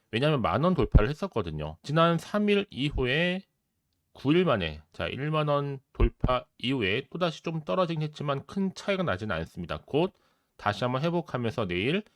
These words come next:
주가는 상승으로 올라갈 것으로 보여지고 있어요. 자, 왜 이 말씀을 드리느냐? 많은 분들이 다시 한번 올라갈 수밖에 없는 근거와 함께 어떤 특별한 이슈가 남아있는지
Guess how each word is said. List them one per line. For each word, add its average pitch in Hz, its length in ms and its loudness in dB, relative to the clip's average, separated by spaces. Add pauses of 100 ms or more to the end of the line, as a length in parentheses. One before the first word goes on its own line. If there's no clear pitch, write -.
(180)
주가는 110 500 -2 (300)
상승으로 151 520 -2
올라갈 101 340 2
것으로 101 380 -2
보여지고 92 380 -2
있어요. 82 640 -2 (440)
자, 98 120 -2
왜 117 100 2
이 156 60 2
말씀을 143 320 2
드리느냐? 101 640 0 (840)
많은 151 200 2
분들이 143 500 0 (220)
다시 131 220 -2
한번 160 300 2
올라갈 147 460 2
수밖에 147 460 -4
없는 117 300 -4
근거와 120 600 0
함께 92 640 0
어떤 104 260 -6
특별한 147 380 -2
이슈가 107 380 -8
남아있는지 92 760 -2